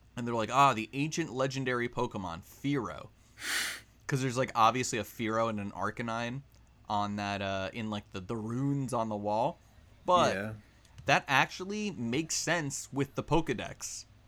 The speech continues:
Speaker 1: And it beats the, um, it beats that meme, basically, because I think it was purposeful that it was put there. Because it says that Fearow has been,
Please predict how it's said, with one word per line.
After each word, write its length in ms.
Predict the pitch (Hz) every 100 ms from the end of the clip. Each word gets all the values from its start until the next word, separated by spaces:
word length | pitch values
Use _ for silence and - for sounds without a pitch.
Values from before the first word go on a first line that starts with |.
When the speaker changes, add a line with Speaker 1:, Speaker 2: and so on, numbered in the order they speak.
| - - - - -
Speaker 1:
And 120 | 143
it 240 | 139 110 -
beats 540 | 156 151 - - - -
the, 680 | 113 127 127 123 120 117 -
um, 720 | 113 107 107 104 101 101 104 - - - - - - - - - - - 131
it 160 | 117
beats 300 | 139 139 135
that 320 | - 123 113 - - - - - - - - - 117
meme, 460 | 117 151 131 110 113 -
basically, 580 | 107 - 110 104 104 - - -
because 360 | 135 131 135 -
I 80 | 127
think 180 | 160 160
it 40 |
was 120 | 135 -
purposeful 580 | - 180 151 - 101 98
that 120 | 98
it 60 | 82
was 140 | 117
put 220 | - 202
there. 220 | 87 92 - - - - - -
Because 600 | 127 143 120 117 113 - - - - - - - - - -
it 220 | 139 135
says 360 | - 160 165 147
that 140 | 123 -
Fearow 640 | - 185 196 143 104 113 - - -
has 340 | - 131 127 120
been, 360 | 135 127 127